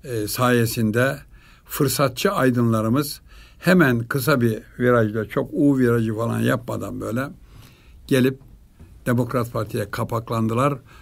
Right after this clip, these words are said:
ve Demokrat Parti milletvekili oldular.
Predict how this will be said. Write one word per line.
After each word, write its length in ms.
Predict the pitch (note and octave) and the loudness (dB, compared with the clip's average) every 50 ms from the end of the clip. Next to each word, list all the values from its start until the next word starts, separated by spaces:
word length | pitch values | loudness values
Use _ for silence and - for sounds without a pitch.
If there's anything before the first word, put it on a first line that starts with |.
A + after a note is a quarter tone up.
| - - | -12 -6
ve 180 | C3 B2+ A#2+ A2 | -4 -2 -2 0
Demokrat 560 | A#2 A#2+ A#2+ A#2 A#2 A#2 - C#3 C3+ - - | 0 0 0 0 -2 -2 -4 -4 -4 -4 -8
Parti 580 | - - A#2+ A2+ G2+ - - C3 C3 C3+ C3+ C#3 - - - - - - - | -8 -6 -4 -4 -4 -4 -4 -2 -2 -2 -4 -6 -12 -20 -20 -20 -20 -14 -8
milletvekili 880 | B2 A#2 A#2 A#2 A2+ A2 G#2 - - A2 G#2+ F#2 - - A2 G#2+ G#2+ | -4 0 0 0 0 0 -4 -6 -8 -8 -8 -8 -6 -8 -8 -8 -8
oldular. 720 | - - G#2+ G2 F#2+ F#2+ G2+ - - - - - - - | -8 -8 -10 -10 -8 -10 -12 -12 -14 -16 -18 -20 -20 -20